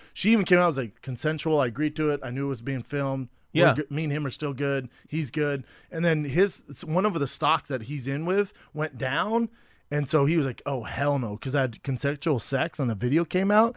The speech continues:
Speaker 2: Right.
Speaker 1: So he's like, "I'm telling everybody, buy this now. Watch low. It's gonna go back up."
Speaker 2: Holy shit. So, w-, yeah, because I feels like people are trying to cancel Portnoy, but you can't.
Speaker 1: What, but what are you gonna
Speaker 2: What are you gonna
Speaker 1: can't
Speaker 2: take from him?
Speaker 1: They're, they both agreed to have this sexual intercourse.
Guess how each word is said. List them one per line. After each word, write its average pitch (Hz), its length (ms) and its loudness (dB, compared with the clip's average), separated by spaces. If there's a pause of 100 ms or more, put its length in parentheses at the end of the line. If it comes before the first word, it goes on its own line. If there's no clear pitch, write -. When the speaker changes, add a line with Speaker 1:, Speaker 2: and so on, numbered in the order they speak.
Speaker 2:
Right. 151 160 6
Speaker 1:
So 165 80 10
he's 151 160 6
like, 135 240 0
"I'm 135 100 -2
telling 160 200 2
everybody, 156 240 4
buy 131 240 0
this 131 200 -4
now. 123 240 -4
Watch 107 280 -8
low. 120 100 -4
It's 110 120 -10
gonna 120 120 -6
go 110 140 -4
back 107 280 -8
up." 98 200 -10 (160)
Speaker 2:
Holy 135 760 4
shit. - 480 4
So, 185 160 6
w-, 147 300 0
yeah, 240 160 10
because 175 400 4 (240)
I 160 100 8
feels 196 320 4
like 185 160 6
people 185 260 4
are 156 60 10
trying 170 240 4
to 147 80 -2
cancel 170 380 -2
Portnoy, 180 320 2
but 139 160 2
you 120 80 -2
can't. 254 340 -2 (380)
Speaker 1:
What, 170 220 4
but 170 220 4
what 175 100 6
are 196 60 2
you 180 80 2
gonna 151 120 -2 (260)
Speaker 2:
What 214 120 12
are 247 40 8
you 247 60 10
gonna 233 80 12
Speaker 1:
can't 214 120 12
Speaker 2:
take 247 100 8
from 175 180 4
him? 80 140 -4 (160)
Speaker 1:
They're, 175 140 10
they 147 180 4
both 202 300 6
agreed 165 380 2
to 135 160 2
have 147 360 4
this 139 160 0
sexual 151 460 0
intercourse. 143 720 -4